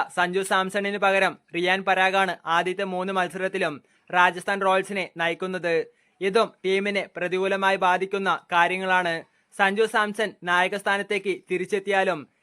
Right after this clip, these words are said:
ഇത്തവണ രാജസ്ഥാന് കാര്യങ്ങൾ എളുപ്പമാകില്ല. ഇത്തവണ രാജസ്ഥാൻ റോയൽസ് പിന്നോട്ട് പോവാനാണ് സാധ്യത കൂടുതൽ. സഞ്ജു സാംസൺ ആദ്യ മത്സരത്തിൽ ഫിഫ്റ്റി നേടിയെങ്കിലും രണ്ടാം മത്സരത്തിൽ ശോഭിച്ചിട്ടില്ല. ഇപ്പോഴിതാ സഞ്ജു സാംസണിന്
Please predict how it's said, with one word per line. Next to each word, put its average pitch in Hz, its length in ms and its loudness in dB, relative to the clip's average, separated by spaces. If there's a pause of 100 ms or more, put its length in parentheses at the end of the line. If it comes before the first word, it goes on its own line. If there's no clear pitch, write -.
(120)
ഇത്തവണ 202 400 0 (260)
രാജസ്ഥാന് 180 500 2 (140)
കാര്യങ്ങൾ 180 400 0 (160)
എളുപ്പമാകില്ല. 185 600 -2 (440)
ഇത്തവണ 214 380 10 (280)
രാജസ്ഥാൻ 185 520 6
റോയൽസ് 196 280 8 (120)
പിന്നോട്ട് 190 420 6
പോവാനാണ് 190 500 8
സാധ്യത 175 440 6 (100)
കൂടുതൽ. 180 360 4 (440)
സഞ്ജു 196 260 6 (120)
സാംസൺ 208 340 4 (260)
ആദ്യ 185 180 4
മത്സരത്തിൽ 196 580 2 (180)
ഫിഫ്റ്റി 185 340 -2
നേടിയെങ്കിലും 190 560 2 (300)
രണ്ടാം 185 340 4
മത്സരത്തിൽ 202 440 0 (140)
ശോഭിച്ചിട്ടില്ല. 180 640 0 (560)
ഇപ്പോഴിതാ 214 420 4 (160)
സഞ്ജു 180 340 2
സാംസണിന് 196 560 0